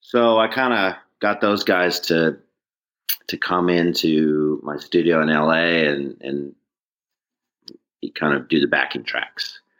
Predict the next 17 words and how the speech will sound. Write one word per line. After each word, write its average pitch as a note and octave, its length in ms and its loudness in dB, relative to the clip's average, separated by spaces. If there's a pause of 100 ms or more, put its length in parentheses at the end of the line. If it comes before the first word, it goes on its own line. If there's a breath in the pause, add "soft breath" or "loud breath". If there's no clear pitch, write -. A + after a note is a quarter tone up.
(260)
And F2+ 140 -2
then F2+ 140 0
in D#2+ 340 -2
Australia, G#2+ 800 0
I, F2 120 0
I E2+ 60 -2
got E2+ 200 -4
this A2+ 140 -8
guitar G#2+ 500 0
and F2+ 100 0
I D#2+ 80 -2
just D#2+ 220 -8
kinda D#2 240 -8
did D#2 160 -10
all D2 340 -10
the D2+ 120 -8
overdubs C#2 720 -14